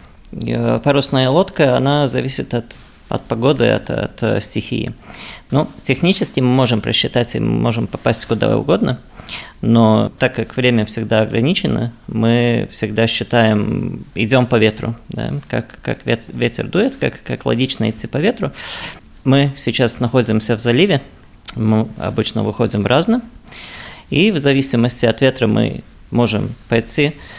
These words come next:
в сторону Макуанькаунса. И если хороший ветер, мы добираемся до Макуанькаунса, ну, там, за полчаса, скажем. А, или, э, в сторону Малукшты. Ну, потом возвращаемся обратно.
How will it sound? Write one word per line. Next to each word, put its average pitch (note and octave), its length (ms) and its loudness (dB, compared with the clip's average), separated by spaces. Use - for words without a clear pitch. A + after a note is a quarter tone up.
в - 60 -10
сторону C#3+ 300 2
Макуанькаунса. A2 960 2
И A2 140 -4
если G#2+ 380 -2
хороший B2 380 0
ветер, - 320 0
мы D#3+ 420 -2
добираемся A2+ 600 2
до A2 120 0
Макуанькаунса, A#2 680 -2
ну, B2+ 360 0
там, A#2+ 380 -6
за G#2+ 240 -4
полчаса, A2 460 -2
скажем. A2+ 360 -6
А, G#2 440 6
или, C#3+ 360 4
э, F2 800 0
в - 60 -12
сторону A#2+ 380 4
Малукшты. G#2+ 600 0
Ну, C#3+ 180 0
потом F3+ 340 2
возвращаемся A#2+ 640 2
обратно. G#2 440 -2